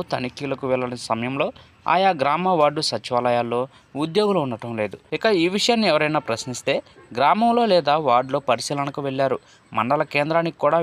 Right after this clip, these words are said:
వెళ్లారు అంటూ రకరకాల కారణాలు చెప్పి తప్పించుకుంటున్నారు. అయితే కూటమి ప్రభుత్వం అధికారంలోకి వచ్చిన తర్వాత సచివాలయ ఉద్యోగుల ద్వారా సామాజిక పెన్షన్ల పంపిణీతో పాటు ప్రభుత్వం అమలు చేసే సంక్షేమ పథకాల అమలు, పలు రకాల విధులను కేటాయించింది. వాటితో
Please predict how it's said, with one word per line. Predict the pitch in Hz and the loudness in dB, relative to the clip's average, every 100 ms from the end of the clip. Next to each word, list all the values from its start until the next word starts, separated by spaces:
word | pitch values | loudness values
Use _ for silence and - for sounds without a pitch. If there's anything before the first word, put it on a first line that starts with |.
| 135 | 0
వెళ్లారు | 139 156 156 | 0 2 2
అంటూ | 143 147 151 123 | 0 -4 -2 -4
రకరకాల | - 113 107 127 135 - | -2 -2 0 0 -2 -2
కారణాలు | 120 127 127 - | -2 0 -4 -4
చెప్పి | 123 175 - | -8 -8 -4
తప్పించుకుంటున్నారు. | 143 143 135 - 131 131 123 - - - - | -4 -4 -10 -12 -10 -4 -4 -4 -12 -10 -4
అయితే | - 214 214 - | -2 0 -2 0
కూటమి | 165 202 233 226 175 | -2 0 0 -2 -2
ప్రభుత్వం | 151 151 156 143 | -2 -2 0 0
అధికారంలోకి | 117 131 131 131 117 113 | 0 -2 -2 -4 -6 -8
వచ్చిన | 104 113 104 | -6 -10 -6
తర్వాత | 107 110 110 185 254 - | 0 0 2 0 0 -4
సచివాలయ | 143 143 202 220 208 175 | -2 -2 2 2 4 2
ఉద్యోగుల | 139 143 135 131 | 0 -2 -2 0
ద్వారా | 120 117 139 - | 2 4 2 0
సామాజిక | 113 123 127 123 131 120 | 0 0 -2 -2 -4 -4
పెన్షన్ల | 107 127 123 - | -6 -4 -4 -4
పంపిణీతో | 107 110 110 113 - | -8 -6 -6 -6 -2
పాటు | 110 117 120 - _ 113 | -2 -2 -6 -10 _ -2
ప్రభుత్వం | 117 147 - 147 | 0 -2 0 0
అమలు | 139 156 - | 2 -4 -6
చేసే | 156 - 151 - | -6 -4 -4 -4
సంక్షేమ | 131 143 175 185 175 | -8 -4 -2 -2 0
పథకాల | 151 151 156 156 151 | 0 0 -2 0 -2
అమలు, | 120 139 240 - - _ - | -2 -4 -4 -8 -20 _ -2
పలు | 185 214 | 0 2
రకాల | 202 - 220 214 | 0 2 2 2
విధులను | 180 170 156 170 | -2 -2 -2 -4
కేటాయించింది. | 131 117 110 104 - 107 - - | -6 -2 -2 -2 -8 -10 -10 0
వాటితో | 123 175 196 | 2 2 2